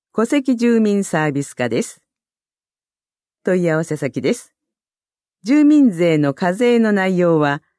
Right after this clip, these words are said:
税務課課税係、電話五二四六の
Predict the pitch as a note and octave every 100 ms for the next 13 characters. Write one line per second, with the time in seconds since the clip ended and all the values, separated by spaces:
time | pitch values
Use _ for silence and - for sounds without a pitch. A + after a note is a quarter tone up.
0 | _ _ - D#3+ G3+ G#3+ F#3+ F#3 D#3+ D3+
1 | - F#3+ F3 G3 F#3 F3 F3 D3 B2 -
2 | _ _ _ _ - E3+ F3 D#3+ E3 _
3 | _ _ D3+ B3 C4+ C4+ C4+ B3 F3+ G3+
4 | G#3 G3 F#3+ G3 C#3+ C#3+